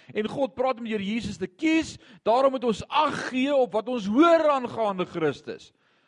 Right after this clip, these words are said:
Dis 'n belangrike boodskap. Dis nie iets wat jy net kan hoor en laat vaar nie. Jy gaan wegdryf van Christus af. Jy gaan terugdryf in godsdienstigheid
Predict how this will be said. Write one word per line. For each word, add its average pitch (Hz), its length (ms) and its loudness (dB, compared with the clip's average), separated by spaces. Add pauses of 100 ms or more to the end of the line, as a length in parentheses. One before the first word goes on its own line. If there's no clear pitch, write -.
(220)
Dis 311 260 2
'n 214 80 -2
belangrike 220 500 0
boodskap. 285 560 -2
Dis 196 160 -4
nie 269 140 -4
iets 208 100 -8
wat 220 140 -4
jy 233 80 0
net 233 140 -4
kan 233 140 -4
hoor 208 280 4
en 226 100 -2
laat 254 180 -4
vaar 294 460 -4
nie. 113 480 -10 (1800)
Jy 220 160 0
gaan 240 240 -6
wegdryf 240 800 -2
van 226 160 -6
Christus 214 640 -6
af. 123 160 -8 (240)
Jy 220 140 -4
gaan 226 160 -6 (100)
terugdryf 196 720 -2
in 190 160 -8
godsdienstigheid 170 1300 -4